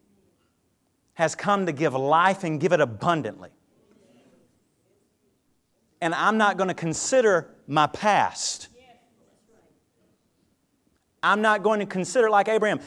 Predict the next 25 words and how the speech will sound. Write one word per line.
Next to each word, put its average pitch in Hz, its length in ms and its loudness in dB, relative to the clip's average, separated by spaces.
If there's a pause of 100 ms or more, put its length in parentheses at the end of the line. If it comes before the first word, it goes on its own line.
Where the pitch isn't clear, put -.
(120)
I'm 240 140 4
not 233 160 4
gonna 214 180 2
consider 262 580 0
the 202 140 2
deadness 196 600 2
of 180 140 4
my 170 220 2
body. 123 580 4 (440)
He 226 160 0
did 240 100 0
not 233 240 2
consider 254 540 0
the 185 160 4
deadness 175 680 2
of 170 140 2
his 135 180 -4
body. 104 420 2 (640)
He 254 140 2
considered 302 720 2 (100)
only 254 320 6
the 202 140 2
word 214 260 6
of 147 140 -4
God. 120 400 2